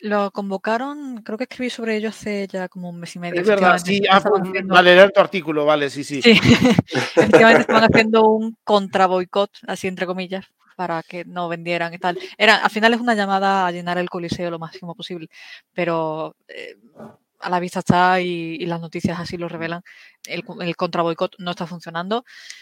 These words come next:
Speaker 1: Eh, el equipo va, en general, a cuesta abajo y sin frenos. <laughs>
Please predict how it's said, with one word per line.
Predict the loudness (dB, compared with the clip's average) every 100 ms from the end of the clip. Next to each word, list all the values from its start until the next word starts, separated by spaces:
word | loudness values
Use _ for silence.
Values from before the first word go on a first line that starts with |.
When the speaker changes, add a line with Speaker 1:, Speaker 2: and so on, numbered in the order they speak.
| _ _
Speaker 1:
Eh, | 0 2 4 2 -2 -6 -10 -18 -20 _ _ _ _ _ _ -8
el | -4
equipo | -4 -2 0
va, | 2 4 4 4 2 -2 -8 -12 -20 -20 _ _
en | -14
general, | -6 0 2 2 -4 _ _ _
a | -16
cuesta | -10 -8 -2
abajo | -2 0 -4
y | -6
sin | -8
frenos. | -8 -8 -8
<laughs> | -4 2 4 4 0 -2